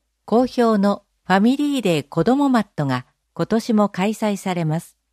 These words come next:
大きな声で笑ったり泣いたりしても、周りを気にせず気兼ねなく美術館を楽しめる特別な四日間です。美術館を丸ごと楽しめる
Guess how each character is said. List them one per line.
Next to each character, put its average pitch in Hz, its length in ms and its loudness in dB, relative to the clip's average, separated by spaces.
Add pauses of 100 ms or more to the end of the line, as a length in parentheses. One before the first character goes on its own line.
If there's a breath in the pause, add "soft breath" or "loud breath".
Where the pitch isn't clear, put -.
(1000)
大 302 200 2
き - 160 -4
な 196 140 0
声 180 260 -2
で 151 140 -2
笑 156 260 0
っ - 120 -8
た 233 120 0
り 175 120 -2
泣 156 200 0
い 196 40 -4
た 208 120 -2
り 170 120 -4
し - 100 -16
て 143 140 -4
も、 127 200 -2 (500)
周 175 280 2
り 208 160 0
を 196 100 0
気 - 180 -6
に 196 120 2
せ 196 180 -2
ず 175 240 -4 (140)
気 - 160 -4
兼 208 140 2
ね 269 120 4
な 277 140 0
く 180 140 -2
美 147 120 -6
術 226 260 -4
館 170 220 -2
を 147 140 -2
楽 160 240 -2
し 190 140 -6
め 165 160 -2
る 135 160 -6 (420)
特 170 260 -2
別 269 240 -2
な 262 100 2
四 240 180 0
日 - 220 -8
間 165 260 -2
で 135 120 -6
す。 - 180 -18 (1400)
美 196 140 0
術 - 280 -6
館 220 260 0
を 151 120 0
丸 160 280 2
ご 262 120 4
と 262 120 -2
楽 233 260 2
し - 140 -4
め 214 160 2
る 147 240 -4